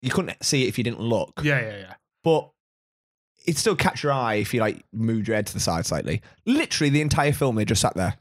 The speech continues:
Speaker 1: on their phones.
Speaker 2: And they would have gone back to their mates and been like, "Oh, when's the Mario here? We loved it.
Speaker 1: Yeah.
Speaker 2: Oh, it's so
Speaker 1: But they're
Speaker 2: great."
Speaker 1: all texting, but I assume each other.
Speaker 2: Yeah, I was
Speaker 1: 'Cause
Speaker 2: just about to say that. I bet they were te-,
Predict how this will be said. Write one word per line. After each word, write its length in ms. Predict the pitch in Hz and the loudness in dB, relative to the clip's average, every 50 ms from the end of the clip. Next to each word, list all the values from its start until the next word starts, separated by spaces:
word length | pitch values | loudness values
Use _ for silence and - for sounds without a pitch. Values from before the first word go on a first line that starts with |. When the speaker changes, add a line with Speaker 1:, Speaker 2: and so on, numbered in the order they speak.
| _ _ - - | _ _ -8 -4
Speaker 1:
on 80 | 113 | -2
their 80 | 117 110 | -2 0
phones. 300 | - 117 104 92 95 - - | 2 2 0 0 -2 -4 -4
Speaker 2:
And 140 | 180 175 | 0 2
they 100 | 190 202 | 2 2
would 120 | 202 202 185 | 4 2 0
have 80 | 170 | 2
gone 160 | - 185 180 165 | 2 2 2 2
back 160 | 170 160 139 | 0 -2 -2
to 80 | - | -4
their 100 | - 151 | -4 -2
mates 480 | 147 151 127 98 113 143 143 - - - - - | 0 0 -2 -2 -4 -8 -8 -8 -10 -8 -6 -4
and 80 | 139 | -2
been 160 | 139 139 131 | -2 0 0
like, 180 | 131 123 123 143 - - | 0 -2 -2 -4 0 2
"Oh, 300 | 247 240 220 214 214 220 | 2 4 4 4 2 2
when's 200 | 226 226 196 190 | 0 0 0 -2
the 120 | 226 226 | -2 0
Mario 420 | 220 220 226 226 226 220 190 185 185 | 0 0 0 2 4 4 4 4 4
here? 220 | 196 208 208 208 | 4 4 4 4
We 120 | 202 202 208 | 4 4 2
loved 320 | 214 220 226 202 196 - | 2 0 0 -2 -2 0
it. 180 | 185 170 170 175 | 0 0 2 4
Speaker 1:
Yeah. 160 | 202 214 214 | 4 6 6
Speaker 2:
Oh, 40 | 196 | 6
it's 180 | 196 190 185 - | 4 2 -2 0
so 180 | - 226 214 208 | 0 0 0 0
Speaker 1:
But 80 | 196 208 | 2 2
they're 100 | 214 214 208 180 147 | 2 4 4 4 4
Speaker 2:
great." 40 | - | 4
Speaker 1:
all 220 | 294 302 294 294 | 4 4 4 4
texting, 580 | - - 302 277 - - - 190 143 120 120 123 | 2 2 0 0 -2 -2 0 0 2 2 2 0
but 140 | 170 - - | 0 0 2
I 100 | - 196 196 | 2 2 4
assume 520 | 180 - - 247 247 226 202 156 139 139 139 | 4 2 2 0 0 0 0 0 0 0 2
each 260 | - 127 127 131 - 143 | 0 0 0 2 2 2
other. 360 | 151 165 - - 107 156 180 - | 2 2 2 2 2 2 0 0
Speaker 2:
Yeah, 200 | 185 190 196 - - - | 0 0 0 0 0 2
I 80 | - 185 | 4 4
was 120 | 180 170 | 4 4
Speaker 1:
'Cause 100 | - 175 | 4 4
Speaker 2:
just 140 | 233 233 - | 4 4 4
about 200 | 277 254 269 262 | 2 0 0 0
to 60 | - | 0
say 220 | - - 285 294 277 | 0 2 4 4 4
that. 120 | 190 147 | 2 0
I 40 | 127 | 0
bet 200 | 127 - 226 214 | 0 0 0 0
they 60 | 214 214 | 0 0
were 220 | 202 233 233 208 156 | 0 2 2 0 0
te-, 140 | 143 196 | 0 -4